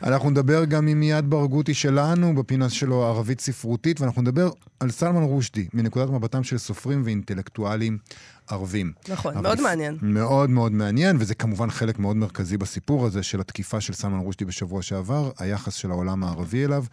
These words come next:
Speaker 1: העולם המוסלמי. אה, אבל, אה, לפני זה, יש לנו כמה עניינים לדבר עליהם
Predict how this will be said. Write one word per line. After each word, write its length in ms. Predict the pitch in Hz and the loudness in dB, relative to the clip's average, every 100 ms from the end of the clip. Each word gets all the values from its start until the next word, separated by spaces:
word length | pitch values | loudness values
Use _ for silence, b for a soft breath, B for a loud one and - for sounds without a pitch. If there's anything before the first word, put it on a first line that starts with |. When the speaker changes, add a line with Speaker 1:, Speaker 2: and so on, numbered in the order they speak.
| B | B
Speaker 1:
העולם 240 | 87 87 90 | -6 -2 0
המוסלמי. 580 | 87 - 90 90 135 156 B B B B B B | -2 -4 -2 2 2 0 B B B B B B
אה, 260 | 104 98 98 104 | -2 0 0 -2
אבל, 240 | 98 98 | -4 -2
אה, 140 | 98 95 | -2 -4
לפני 260 | 95 147 | -4 -2
זה, 120 | 147 127 131 | 0 -2 -2
יש 140 | 127 143 | -2 0
לנו 140 | 196 | 2
כמה 200 | 151 156 | 2 2
עניינים 260 | 143 131 123 | 2 4 2
לדבר 320 | 110 107 101 | 2 2 2
עליהם 300 | 98 131 185 | 2 2 0